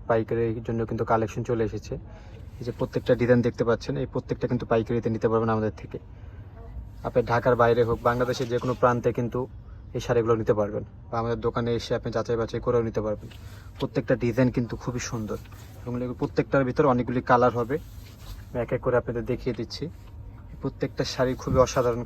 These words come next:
কাজ করা এবং প্রত্যেকটার কালার একটা থেকে একটা আলাদা। প্রত্যেকটা কাজ চোপে কাজ করা চোদ্দ হাতের শাড়ি। দেখেন খুবই সুন্দর শাড়িগুলি, এগুলো কিন্তু খুবই যত্ন করে আমরা বানাই এবং প্রত্যেকটা খুবই কোয়ালিটিফুল। বিশেষ করে যে থানটা,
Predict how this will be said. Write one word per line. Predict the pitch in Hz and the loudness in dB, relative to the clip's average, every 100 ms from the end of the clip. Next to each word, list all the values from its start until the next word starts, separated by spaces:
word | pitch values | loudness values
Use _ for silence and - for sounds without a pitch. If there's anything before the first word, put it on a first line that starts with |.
| 113 | -2
কাজ | - 117 | -2 -4
করা | 117 - - - - - - - 120 | -4 -6 -14 -16 -16 -14 -14 -8 -6
এবং | 120 120 | -2 -2
প্রত্যেকটার | 139 - 120 127 123 | 0 0 0 2 6
কালার | 123 117 | 6 6
একটা | 113 113 | 0 -4
থেকে | 123 117 | -2 0
একটা | - 113 | 2 0
আলাদা। | 110 127 - - - - - | 0 -2 -6 -12 -16 -16 -10
প্রত্যেকটা | 127 - - 131 - | -10 -4 -2 0 2
কাজ | 123 - | 2 0
চোপে | 135 131 131 | -2 0 2
কাজ | 117 - | 0 0
করা | 127 120 | 0 2
চোদ্দ | 127 120 120 | 0 0 -2
হাতের | 117 117 - | -2 -4 -6
শাড়ি। | 107 - - - - - - - - - - - 120 | -8 -10 -14 -16 -16 -16 -16 -16 -16 -16 -16 -8 -8
দেখেন | - - - | -8 -12 -6
খুবই | 139 139 - | -2 -2 -2
সুন্দর | 131 123 - | 0 0 2
শাড়িগুলি, | 113 113 110 151 - - - - - - - | 0 0 -2 -6 -8 -14 -14 -14 -14 -16 -10
এগুলো | 117 120 | -6 -2
কিন্তু | 127 123 120 | -2 -2 -4
খুবই | - 135 131 | -2 -2 2
যত্ন | 123 131 123 | 2 2 0
করে | 123 | 2
আমরা | 117 120 113 | 4 4 4
বানাই | 110 127 - - - - - - - | 2 0 -4 -12 -16 -16 -16 -16 -12
এবং | 117 120 | -10 -6
প্রত্যেকটা | 131 - 131 - - | -6 0 -2 -2 -4
খুবই | 135 131 | -2 4
কোয়ালিটিফুল। | 131 120 120 - 131 160 - - - - - - | 6 6 2 -4 -8 -8 -12 -18 -16 -16 -10 0
বিশেষ | 135 - | 2 4
করে | 135 120 | 4 4
যে | 120 - | 2 2
থানটা, | 123 113 123 | 2 2 0